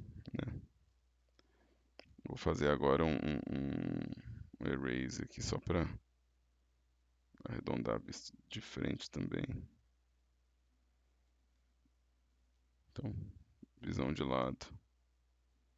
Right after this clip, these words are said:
Opa. Visão de lado,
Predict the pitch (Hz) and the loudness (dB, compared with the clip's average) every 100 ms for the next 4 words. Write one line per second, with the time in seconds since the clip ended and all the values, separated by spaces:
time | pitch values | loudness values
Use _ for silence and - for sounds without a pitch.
0 | _ _ _ _ - - - - - - | _ _ _ _ -20 -14 -14 -10 -10 -10
1 | - - _ _ _ _ _ _ _ - | -16 -20 _ _ _ _ _ _ _ -20
2 | _ _ _ _ _ _ _ _ _ _ | _ _ _ _ _ _ _ _ _ _
3 | _ _ _ _ _ _ _ - 69 85 | _ _ _ _ _ _ _ -2 2 6
4 | 101 117 117 | 8 10 8